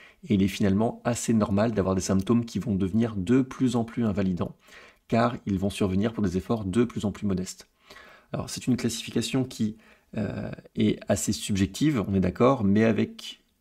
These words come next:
du coup, une reproductibilité qui est loin d'être excellente. Sachez tout de même qu'elle est incontournable dès qu'on parle d'insuffisance cardiaque, et vous la verrez, euh, absolument partout. Dernier point, si la dyspnée est très classique chez le patient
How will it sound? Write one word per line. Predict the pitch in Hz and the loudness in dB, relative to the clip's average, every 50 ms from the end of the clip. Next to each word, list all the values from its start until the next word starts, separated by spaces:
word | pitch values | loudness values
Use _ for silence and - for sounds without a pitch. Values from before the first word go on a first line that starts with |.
| _ _ | _ _
du | 110 107 98 92 98 | -4 -2 -2 -2 -4
coup, | 95 - 135 | -4 0 2
une | 131 110 | 2 2
reproductibilité | - 110 95 - 107 101 92 - 107 95 90 - - | 2 0 -2 0 -2 -2 0 0 -2 -2 0 -2 -4
qui | - - - | -2 -2 -2
est | 95 | 0
loin | 92 90 113 117 | 2 2 2 0
d'être | 113 113 113 | 0 0 -4
excellente. | 107 - - 101 92 180 - - _ _ _ _ _ _ _ _ _ _ _ _ _ _ | -6 -4 -6 -6 -6 -6 -8 -14 _ _ _ _ _ _ _ _ _ _ _ _ _ _
Sachez | - - 131 - 117 | -10 -8 -6 -6 -6
tout | - - | 0 2
de | 110 | 4
même | 107 120 131 127 | 6 6 4 2
qu'elle | - 117 95 | 0 0 0
est | 98 104 - - _ - | 2 0 0 -6 _ -6
incontournable | 117 113 117 117 107 - 117 113 113 113 107 | -6 -4 -2 -4 -4 -2 0 2 2 2 2
dès | 98 98 | 0 -2
qu'on | - 98 92 | -2 -2 -2
parle | - 104 104 95 | 0 0 -2 0
d'insuffisance | 98 90 - - - 92 - | -4 -6 -6 -6 -6 -8 -6
cardiaque, | - - 98 87 95 - 220 - - _ - - - _ _ - | -6 -6 -2 -2 -2 -4 -4 -10 -18 _ -20 -20 -20 _ _ -2
et | - 107 | 0 0
vous | 90 95 | 2 2
la | 95 95 | 2 2
verrez, | 85 90 92 87 101 107 107 | 4 2 2 2 2 2 2
euh, | 92 - - - | 0 0 -4 -8
absolument | 92 - - 101 92 90 101 101 | -8 -6 -6 -2 -2 0 -2 -2
partout. | - - - - - _ _ _ _ _ _ _ _ _ _ _ _ _ _ _ _ _ _ _ - _ - - - | -4 -8 -10 -12 -20 _ _ _ _ _ _ _ _ _ _ _ _ _ _ _ _ _ _ _ -20 _ -20 -20 -2
Dernier | - 131 117 113 113 | 0 2 4 4 2
point, | 113 - - 127 127 135 139 143 | 0 0 0 2 2 2 0 -2
si | - - | -2 0
la | 104 104 | 0 2
dyspnée | 95 107 220 - - 127 120 110 | 2 0 -2 -2 -4 -2 0 0
est | - - | -2 -2
très | - - 117 113 | -2 -4 -4 -2
classique | 113 - 117 113 - - 120 - | 0 -2 -4 -2 -2 -6 -6 -4
chez | - 104 | -2 -2
le | 98 95 | -2 0
patient | - 98 101 - - - 113 113 110 | 0 -4 -4 -2 -2 0 0 0 -2